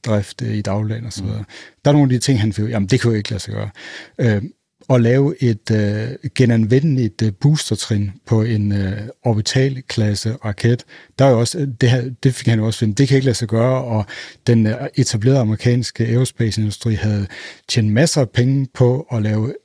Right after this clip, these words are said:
Speaker 1: øh, brug og smid væk, øh, løfteraketter gennem årene, og havde den her historie, men det kunne ikke lade sig gøre. Og så kommer en og siger, "Jamen,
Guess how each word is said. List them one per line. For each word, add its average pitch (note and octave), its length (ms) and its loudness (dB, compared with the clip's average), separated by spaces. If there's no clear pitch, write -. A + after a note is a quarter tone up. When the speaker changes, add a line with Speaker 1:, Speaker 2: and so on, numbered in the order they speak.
Speaker 1:
øh, A#2 100 0
brug C3+ 240 0
og B2+ 60 0
smid A2+ 200 0
væk, A#2+ 240 0
øh, A2 360 -2
løfteraketter A#2 720 -2
gennem A#2 260 0
årene, A#2 380 0
og G#2+ 240 -2
havde B2 180 4
den A#2 140 0
her A2+ 80 2
historie, A2+ 320 0
men A2 100 0
det B2 100 2
kunne B2 160 2
ikke B2 100 0
lade A2 120 0
sig G#2+ 100 -8
gøre. G#2 260 -2
Og B2 80 0
så D#3+ 80 4
kommer C#3+ 240 2
en C3+ 100 4
og B2+ 80 0
siger, D#3+ 180 -10
"Jamen, A#2 260 2